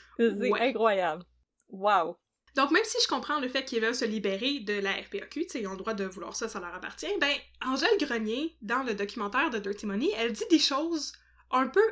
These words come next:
Speaker 2: étranges. Et au début, ben, je voulais lui donner le bénéfice du doute, mais finalement, c'était de mal en pis, et j'ai noté quelques citations pour vous.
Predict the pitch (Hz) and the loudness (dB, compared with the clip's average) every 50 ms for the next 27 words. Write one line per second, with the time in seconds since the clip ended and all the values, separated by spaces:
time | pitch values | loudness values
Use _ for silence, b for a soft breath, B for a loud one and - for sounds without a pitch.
0 | - - 277 262 - - 214 226 220 196 185 185 202 - - - 220 226 - 233 | 0 -6 -6 -6 -6 -6 -6 -6 -6 -10 -12 -12 -16 -10 -8 -6 -6 -4 -2 -2
1 | 226 196 240 202 226 349 427 285 220 214 202 226 233 233 202 214 226 254 254 226 | -2 -2 -2 -4 -4 -2 0 0 0 0 0 -2 -2 -2 -2 -2 -2 -2 -2 -2
2 | 196 208 202 202 - 240 247 240 - 190 214 277 392 - 262 226 233 262 285 - | 0 0 -2 -2 -2 -4 -6 -6 -8 -6 -6 -6 -6 -6 -4 -4 -2 -2 -2 -2
3 | 269 226 262 320 - - 254 320 359 294 220 233 254 254 247 269 285 269 214 202 | -4 -2 -2 -2 -4 -4 -2 -2 -2 0 0 0 0 0 0 0 0 0 -2 -6
4 | 202 - 294 320 349 - _ - 254 262 277 269 247 226 226 226 220 214 214 214 | -6 -4 -4 -4 -4 -4 _ -6 -6 -4 -4 -4 -6 -4 -4 -2 -2 -2 -4 -4
5 | 208 277 294 330 b b b b b b - 254 254 254 262 254 254 - - 214 | -4 -4 -4 -4 b b b b b b -4 -4 -2 -2 -4 -4 -4 -4 -6 -6
6 | 208 - 240 226 226 220 - 196 185 - - | -4 -6 -8 -8 -8 -10 -14 -18 -18 -18 -20